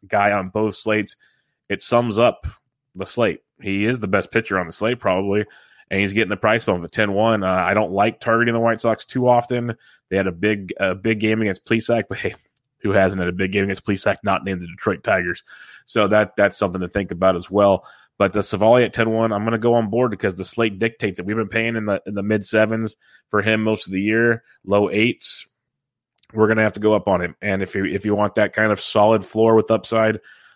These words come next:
Civale is in at ten one. You can go Tyler Mahle at ninety-five. I don't hate it. The thing with Mahle, it's frustrating. No more than five innings. He relies heavily on the strikeouts. His pitch count's not that high either. So he's gotta be super efficient. And this Detro-, this Arizona team's been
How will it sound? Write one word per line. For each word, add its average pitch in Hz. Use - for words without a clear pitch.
Civale 110
is 104
in 101
at -
ten 107
one. 95
You 90
can 110
go 131
Tyler 131
Mahle 117
at 107
ninety-five. 117
I 107
don't 117
hate 113
it. 120
The -
thing 123
with 113
Mahle, 113
it's 101
frustrating. 113
No 107
more 120
than 110
five 110
innings. 110
He 101
relies 98
heavily 120
on 120
the 113
strikeouts. 110
His 98
pitch -
count's 117
not 110
that 104
high 110
either. 107
So 107
he's 101
gotta 98
be 107
super 101
efficient. 90
And 104
this 92
Detro-, -
this 107
Arizona 117
team's 113
been 95